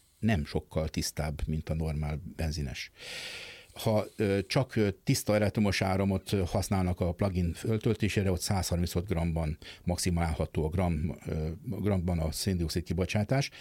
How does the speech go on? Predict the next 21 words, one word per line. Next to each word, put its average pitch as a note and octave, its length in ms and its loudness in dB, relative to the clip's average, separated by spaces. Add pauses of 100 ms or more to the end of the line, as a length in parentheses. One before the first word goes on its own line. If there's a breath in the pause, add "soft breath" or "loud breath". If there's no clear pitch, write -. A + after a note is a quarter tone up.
(500 loud breath)
Az, G2+ 160 -4 (180)
és G#2 180 -2
itt - 160 -2
az F2 100 0
érdekes, D#2+ 640 -2
az - 140 -4
elektromos G2 480 2
autóknál, D#2+ 800 -2 (120)
amennyiben G#2+ 480 4
a G#2 100 2
normál A#2 380 4
energi-, G#2 360 0 (160)
energiamixel F#2+ 800 2
töltik F#2 380 0
föl, G2+ 320 0
ott - 120 -4
kilencvennyolc E2+ 600 0
gram E2+ 220 -2
per E2 180 -2
kilométer E2 500 -2
a D2+ 140 -4